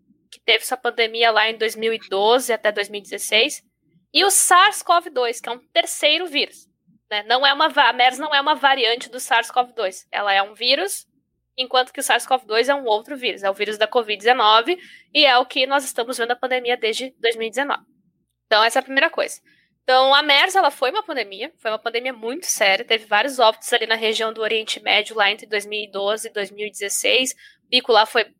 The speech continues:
por dois mil e quatorze. Ela não chegou a se alastrar muito,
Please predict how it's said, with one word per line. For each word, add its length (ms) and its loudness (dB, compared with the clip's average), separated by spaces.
por 100 2
dois 200 0
mil 80 0
e 40 -4
quatorze. 720 -4
Ela 180 6
não 140 -2
chegou 320 0
a 80 6
se 140 -4
alastrar 500 2
muito, 640 -6